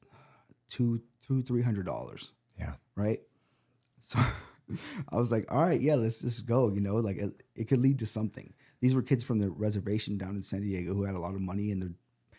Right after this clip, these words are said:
Speaker 1: parents told them that they had to go do something with this money 'cause they were making, like, a hundred grand a month.
Speaker 2: Shit.
Speaker 1: Uh, just from their, their blood. They were so,
Speaker 2: Yeah.
Speaker 1: they were, you know, they had so much percentage. And so they're like, "All right, we'll be rappers."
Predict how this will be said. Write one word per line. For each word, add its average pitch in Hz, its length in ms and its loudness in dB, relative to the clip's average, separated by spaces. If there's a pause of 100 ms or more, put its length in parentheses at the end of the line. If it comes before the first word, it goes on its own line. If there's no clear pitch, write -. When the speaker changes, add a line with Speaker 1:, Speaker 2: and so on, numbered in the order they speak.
(180)
Speaker 1:
parents 101 260 0
told 101 200 0
them 101 100 0
that 92 140 -6
they 95 80 -4
had 98 160 0
to 101 40 -6
go 95 160 -4
do 107 180 -2
something 101 320 -2
with 98 140 -4
this 98 160 -4
money 120 220 4
'cause 101 120 -2
they 107 80 0
were 110 60 2
making, 110 240 0
like, 107 140 -4
a - 40 -8
hundred 110 240 0
grand 110 240 0
a 107 40 2
month. 120 420 0
Speaker 2:
Shit. 76 560 -4 (100)
Speaker 1:
Uh, 104 200 -2
just 110 180 -4
from 113 100 4
their, 98 280 -2
their 101 180 -4
blood. 107 320 2
They 98 80 -2
were 101 140 -2
so, 98 280 -2
Speaker 2:
Yeah. 87 320 4
Speaker 1:
they 104 100 0
were, 98 180 -4 (100)
you 113 100 -2
know, 85 120 -4
they 95 220 -4
had 98 180 -4
so 110 100 -2
much 95 180 -4
percentage. 101 560 -4 (440)
And 98 180 0
so 104 140 0
they're 98 140 0
like, 95 160 -4
"All 123 100 4
right, 120 80 6
we'll 120 140 2
be 139 140 4
rappers." 123 580 2